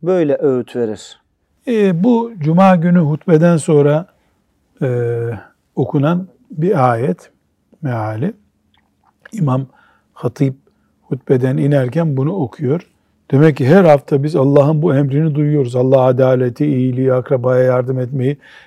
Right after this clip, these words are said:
Speaker 2: emrediyor. Çirkinlikten nehyediyor. Yani her gün de dinlesek, senede bir defa da dinlesek, ömürde bir defa da dinlesek, Allah böyle buyurdu diye biz böyle olmak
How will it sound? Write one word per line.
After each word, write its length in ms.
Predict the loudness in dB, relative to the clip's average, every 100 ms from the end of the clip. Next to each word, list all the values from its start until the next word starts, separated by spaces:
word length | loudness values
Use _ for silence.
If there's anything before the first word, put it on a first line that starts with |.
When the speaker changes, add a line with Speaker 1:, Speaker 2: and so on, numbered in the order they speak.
| _ -2
Speaker 2:
emrediyor. 600 | 0 0 0 0 -4 -2
Çirkinlikten 920 | -6 -8 -6 -6 -4 -6 -6 -6 -6 -12 _ -4
nehyediyor. 760 | 2 2 2 -2 0 2 0 0 _ _ _ _ _ _
Yani 460 | -4 -2 -4 -6 -8 _ _ _
her 240 | -2 0 0
gün 380 | 0 -2 -4 -12 -10
de 300 | -4 -2 -2
dinlesek, 540 | -4 -4 -6 -6 -6 -8 _ _
senede 460 | -8 -4 -2 -2
bir 100 | 0
defa 300 | 0 2 0
da 140 | -2 -4
dinlesek, 420 | -8 -8 -6 0
ömürde 400 | 2 2 0 0
bir 80 | 0
defa 340 | 0 0 -2
da 160 | -4 -4
dinlesek, 500 | -6 -6 -6 -6 -8 _ _ _ _ -4
Allah 420 | 0 2 0 4
böyle 360 | 4 4 0
buyurdu 480 | -2 0 0 -2 -2
diye 280 | 0 0 0 -4 _ _ _ _ _ _
biz 320 | -6 -6 -14 _ 0
böyle 300 | 4 6 4
olmak 520 | 2 -2 0 -2